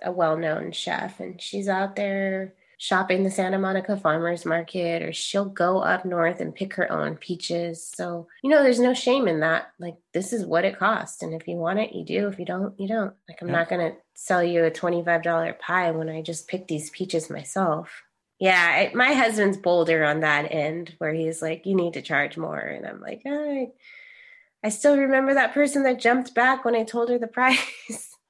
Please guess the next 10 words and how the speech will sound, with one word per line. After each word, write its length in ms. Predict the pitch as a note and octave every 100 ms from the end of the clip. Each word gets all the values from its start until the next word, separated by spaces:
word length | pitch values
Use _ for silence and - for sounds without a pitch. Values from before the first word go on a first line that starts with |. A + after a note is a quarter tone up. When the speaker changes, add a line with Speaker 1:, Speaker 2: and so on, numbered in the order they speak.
| _ _ - - - - -
Speaker 1:
She 320 | - B3+ D4
physically 640 | - A3 C4 A3 - G3+
jumped 480 | - F3 F3 F#3+ -
back 280 | D#3 - -
when 140 | E3
I 80 | E3
told 300 | E3 E3+ E3+
her. 160 | F3 - - - - - _ _ -
And 180 | A#3+ C#4+
I, 280 | C#4+ C4+